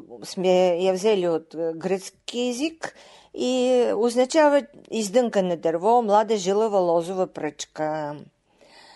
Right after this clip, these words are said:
Направил Босилек и една голяма стърга и, и я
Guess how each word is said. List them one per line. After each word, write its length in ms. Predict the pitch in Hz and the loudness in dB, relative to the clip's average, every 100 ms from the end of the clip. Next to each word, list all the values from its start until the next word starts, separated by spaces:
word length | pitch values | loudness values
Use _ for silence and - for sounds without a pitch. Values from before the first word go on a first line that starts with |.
| - - _ 277 | -20 -20 _ -2
Направил 480 | 339 403 480 440 | 2 6 8 6
Босилек 520 | 254 240 233 285 302 233 | 6 2 4 4 4 4
и 60 | |
една 260 | 214 247 254 | 2 2 2
голяма 520 | 202 196 190 226 247 | 4 4 4 4 0
стърга 800 | - - 180 151 139 160 175 311 - - | 0 -2 -2 -2 2 4 4 2 -4 -6
и, 380 | 277 269 262 247 | -4 -2 -4 -4
и 140 | 240 | 0
я 120 | 226 | 0